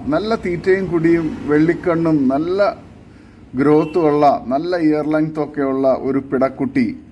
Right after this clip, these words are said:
ഇരുപതിനും ഇരുപത്തഞ്ചിനും ഇടയിൽ വെയിറ്റ് ഉണ്ട്. ആവശ്യക്കാർ താഴെ കാണുന്ന നമ്പറിൽ നേരിട്ട് ബന്ധപ്പെട്ട് വിലയും മറ്റു വിവരങ്ങളും മനസ്സിലാക്കുക. സ്ഥലം തൃശ്ശൂർ.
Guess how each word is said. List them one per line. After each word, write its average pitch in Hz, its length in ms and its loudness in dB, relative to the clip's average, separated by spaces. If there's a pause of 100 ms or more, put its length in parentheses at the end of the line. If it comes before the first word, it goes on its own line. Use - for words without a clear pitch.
(760)
ഇരുപതിനും 180 500 2 (200)
ഇരുപത്തഞ്ചിനും 160 800 0
ഇടയിൽ 143 320 2 (760)
വെയിറ്റ് 139 380 2
ഉണ്ട്. 104 220 0 (1300)
ആവശ്യക്കാർ 160 440 2 (140)
താഴെ 151 220 0 (100)
കാണുന്ന 147 340 2
നമ്പറിൽ 147 320 0 (160)
നേരിട്ട് 180 540 -2
ബന്ധപ്പെട്ട് 143 580 -2 (300)
വിലയും 151 400 0
മറ്റു 135 220 -4 (220)
വിവരങ്ങളും 127 600 2
മനസ്സിലാക്കുക. 113 760 -2 (640)
സ്ഥലം 131 280 2 (100)
തൃശ്ശൂർ. 123 420 0